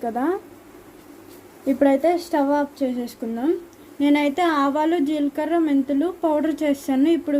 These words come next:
వీటిని పచ్చడి కలుపుకుందాం. ఇది వెంటనే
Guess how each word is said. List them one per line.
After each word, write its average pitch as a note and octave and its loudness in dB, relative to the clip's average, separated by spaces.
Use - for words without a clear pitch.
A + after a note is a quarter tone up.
వీటిని C4+ -2
పచ్చడి D4 -2
కలుపుకుందాం. C4 -2
ఇది D4+ 2
వెంటనే D4+ 2